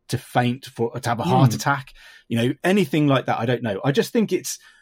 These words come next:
Speaker 1: I think it definitely is one of those things that feels too convenient for the Yorkists to be true,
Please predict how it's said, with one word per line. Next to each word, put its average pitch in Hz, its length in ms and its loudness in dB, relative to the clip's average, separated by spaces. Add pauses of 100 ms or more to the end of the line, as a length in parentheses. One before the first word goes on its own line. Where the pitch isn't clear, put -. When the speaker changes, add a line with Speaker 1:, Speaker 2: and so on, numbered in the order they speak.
(520)
Speaker 1:
I 151 60 2
think 208 280 2
it 139 160 -4
definitely 160 640 2
is 170 220 4
one 156 140 2
of 143 60 4
those 135 200 2
things 123 240 2
that 113 160 -4
feels 160 460 4
too 156 200 0
convenient 135 580 2
for - 60 -18
the 123 100 0
Yorkists 127 440 0
to 131 80 0
be 117 400 0 (340)
true, 180 440 2